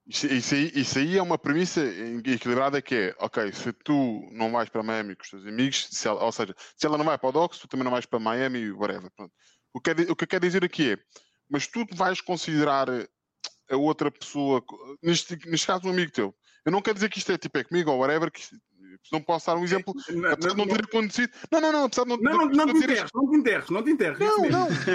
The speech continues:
Speaker 1: não,
Speaker 2: É
Speaker 1: mas
Speaker 2: outra
Speaker 1: eu, mas,
Speaker 2: pessoa.
Speaker 1: mas eu
Speaker 2: É
Speaker 1: não
Speaker 2: outra
Speaker 1: tenho pro-, mas houve uma coisa: eu não tenho problemas, problema absolutamente nenhum. Eu não queria trazer isto para mim, ou, pronto, eu não tenho problemas absolutamente nenhum em dizer assim:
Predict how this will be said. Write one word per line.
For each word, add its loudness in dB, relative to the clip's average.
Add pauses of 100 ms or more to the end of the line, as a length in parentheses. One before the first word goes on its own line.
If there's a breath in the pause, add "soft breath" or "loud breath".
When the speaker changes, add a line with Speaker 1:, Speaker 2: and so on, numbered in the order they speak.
Speaker 1:
não, 0
Speaker 2:
É 0
Speaker 1:
mas 0
Speaker 2:
outra -
Speaker 1:
eu, 0
mas, 2
Speaker 2:
pessoa. 2 (100)
Speaker 1:
mas 0
eu 4
Speaker 2:
É 4
Speaker 1:
não 2
Speaker 2:
outra 0
Speaker 1:
tenho -8
pro-, -6 (260)
mas -10
houve -2
uma 0
coisa: -10
eu -2
não 0
tenho -4
problemas, -2 (340)
problema 0
absolutamente -6
nenhum. -4 (800)
Eu 0
não 2
queria 2
trazer 0
isto -2
para 2
mim, 2
ou, 0
pronto, -4 (320 soft breath)
eu -4
não 2
tenho 0
problemas -2
absolutamente -2
nenhum 2
em 0
dizer 0
assim: -6